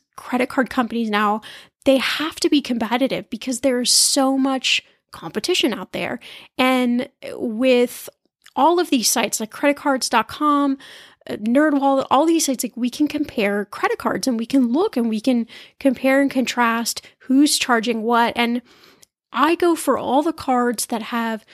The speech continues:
no foreign transaction fees, that have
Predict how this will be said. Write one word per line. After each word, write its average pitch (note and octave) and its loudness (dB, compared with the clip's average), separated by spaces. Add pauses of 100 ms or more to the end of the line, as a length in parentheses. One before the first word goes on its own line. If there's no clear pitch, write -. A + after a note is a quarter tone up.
(220)
no C4 4
foreign A3 -6
transaction D4 0
fees, D4+ 0 (540)
that A#3 0
have A#3+ -8